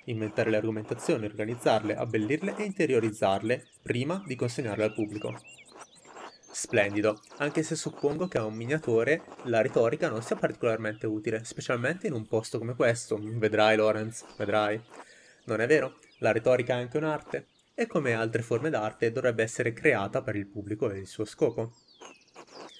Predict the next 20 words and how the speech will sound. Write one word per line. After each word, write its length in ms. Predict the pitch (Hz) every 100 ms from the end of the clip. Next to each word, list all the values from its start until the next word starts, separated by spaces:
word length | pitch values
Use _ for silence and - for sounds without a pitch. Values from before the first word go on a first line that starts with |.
| - - - - -
Può 100 | 123
essere 320 | 117 - 123
praticata 800 | 117 - - 151 156 143 120 127
facilmente 720 | - 117 151 185 139 117 123
sia 320 | 120 - 196 147
nelle 240 | 117 117
strade 480 | 120 - 131 117 110
di 100 | 107
una 120 | 107
città 260 | - - 143
rurale 460 | 185 117 113 180
che 100 | -
nella 360 | 123 110 110 120
curia 500 | - 101 101 107 107
di 100 | 107
Roma. 420 | 110 104 104 104 - - - - _ _ - - - - -
Ben 240 | 110 104
detto. 500 | 110 110 - 120 110 - _ - - - _ _
Assolutamente 600 | - 120 117 110 107 104
sì. 220 | 113 151